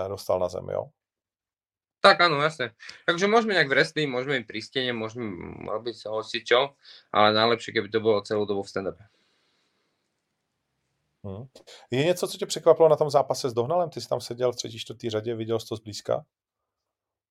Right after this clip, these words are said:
Speaker 2: Vieš čo, akurát som sa presúval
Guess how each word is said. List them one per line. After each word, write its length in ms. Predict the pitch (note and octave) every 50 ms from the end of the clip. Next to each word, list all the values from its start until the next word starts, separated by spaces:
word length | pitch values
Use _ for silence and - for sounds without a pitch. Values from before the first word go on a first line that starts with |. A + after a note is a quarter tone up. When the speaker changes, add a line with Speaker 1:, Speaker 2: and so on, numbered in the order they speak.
| _ _ _ _ _ _ _ _ _ _ _ _ _ _ _ _ _ _ _ _ - - - - _ _ _
Speaker 2:
Vieš 120 | A#2+ A#2 -
čo, 80 | C3
akurát 200 | B2 B2 C3+ B2+ A#2+
som 80 | C3+ C3
sa 80 | A#2+
presúval 600 | A2 - G#2+ G#2 - A#2 A2 A2 A2 A#2 C3 -